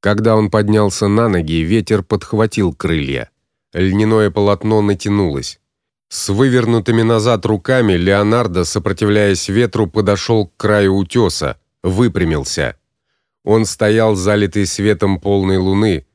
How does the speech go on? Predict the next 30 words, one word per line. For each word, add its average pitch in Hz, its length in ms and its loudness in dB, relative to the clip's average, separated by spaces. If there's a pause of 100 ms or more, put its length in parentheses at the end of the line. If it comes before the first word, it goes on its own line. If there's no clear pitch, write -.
с - 120 -10
распростёртыми 104 840 -2
за 95 140 -2
спиной 104 380 0
трепещущими 101 840 -2
крыльями, 80 680 -2 (240)
и 110 100 -2
смотрел 120 540 0
сверху 107 500 -2
на 101 100 0
Флоренцию. 85 840 -2 (760)
Однажды, 104 680 0
когда 107 360 0
он 107 140 2
был 107 140 0
совсем 107 420 -2
маленьким, 101 720 0 (180)
он 113 200 0
проснулся 123 600 -2
в - 60 -8
своей 117 360 0
колыбельке 113 680 0
перед 101 300 -2
каким-то 113 420 -2
сельским 110 580 -2
домом, 104 440 0
которого 101 440 0
не 104 160 2
видел 98 340 0
раньше. 78 580 -4